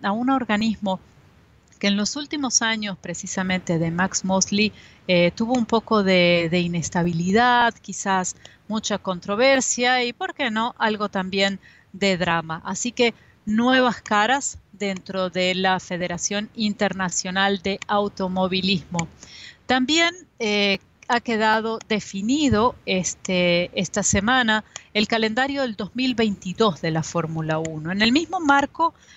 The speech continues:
en el que, em, se reunieron las autoridades para elegir este nuevo presidente. La Comisión Deportiva a, a, del Deporte a Motor ha ratificado el calendario, eh,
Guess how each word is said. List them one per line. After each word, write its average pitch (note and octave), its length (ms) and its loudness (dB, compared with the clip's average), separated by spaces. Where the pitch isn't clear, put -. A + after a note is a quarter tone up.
en G#3 140 0
el G3+ 160 2
que, G3 420 2
em, F3+ 680 0
se - 360 0
reunieron G3+ 760 0
las G3 240 0
autoridades G3 800 0
para E3+ 240 -8
elegir E3+ 360 -4
este F#3 260 -2
nuevo G3 420 2
presidente. A3 800 0
La F#3 120 2
Comisión F#3+ 580 -2
Deportiva A3+ 800 2
a, G#3 460 4
a, F3 420 -2
del F3+ 140 -2
Deporte G#3+ 360 -2
a A3 60 2
Motor A#3 380 -2
ha A#3 100 4
ratificado B3 760 -2
el A#3 80 -10
calendario, A3 800 -2
eh, F3+ 360 -2